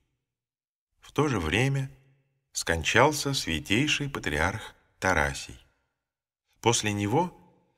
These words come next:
на патриарший престол был возведен человек добродетельный, который был одноименен новому царю. Тогда снова начался раздор в церкви,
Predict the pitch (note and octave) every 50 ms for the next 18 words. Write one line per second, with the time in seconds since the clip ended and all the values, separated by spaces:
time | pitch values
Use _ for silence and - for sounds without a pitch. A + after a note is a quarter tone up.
0 | _ _ - F2+ F2 F2+ G2 G2+ A2 C#3+ F3+ F#3+ - - D#3 C3+ - B2 A2+ A2
1 | - - D#3 E3 E3 C3+ A#2+ C#3 D3 C#3 B2 C3 A#2 A2 A2 A2 G2 A#2+ D#3 E3+
2 | D3 - - A#2 A#2 A#2 A#2 C#3 C#3+ D3 - - - - - E2+ F2 E2+ D#2+ F2
3 | F2+ D#2+ D#2 G2+ D3 E3+ E3 - E3 E3 D#3+ D#3+ D#3+ D3 - - - _ _ _
4 | - - F#3 - F3+ F3 E3+ D#3+ D#3 C#3 C3+ E3 E3+ D3+ - - - C#3 D3+ D3+
5 | C#3+ D3 D#3+ E3 E3 D#3+ D3+ C3+ A#2 G2 E2+ D2+ C#2+ D2 C2+ C2 C2+ - - -
6 | - - D#2 D2+ E2 F#2+ A2 A2+ A#2+ A#2 A#2 A#2 A2+ A2+ - _ _ _ - -
7 | - - - D2 C#2 - - - _ _ _ _ _ _ _ _ _ _ _ _
8 | _ _ _ _ _ _ _ _ _ _ _ _ _ _ _ _ _ - F2 D#2+
9 | C#2+ D2 C#2+ G2 B2 C#3+ C#3+ C#3 - - - - - - _ _ _ _ _ _
10 | _ - - - - G#2 B2+ D3 C#3+ D3+ C#3+ D3 C3+ - C#3+ C3+ C3 - C#3 C3
11 | C3 C3 C3 A#2 A2 A2 A2+ B2 A#2+ A2 F2 D#2+ - - - - E2+ D2+ C#2+ C#2+
12 | - - - - - - -